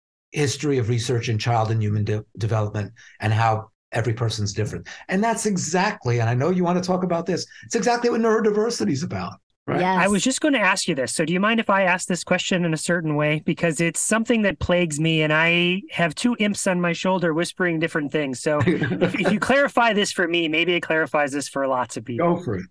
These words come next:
Speaker 1: <laughs>
Speaker 3: Um, so the term neurodivergence or, or neurodiversity versus the term, um, neurodivergent as an, or a, I, uh,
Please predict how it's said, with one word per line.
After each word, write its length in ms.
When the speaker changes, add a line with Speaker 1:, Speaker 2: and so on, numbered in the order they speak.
Speaker 1:
<laughs> 320
Speaker 3:
Um, 340
so 440
the 240
term 400
neurodivergence 1300
or, 240
or 180
neurodiversity 1080
versus 520
the 120
term, 540
um, 400
neurodivergent 1080
as 240
an, 240
or 160
a, 180
I, 260
uh, 320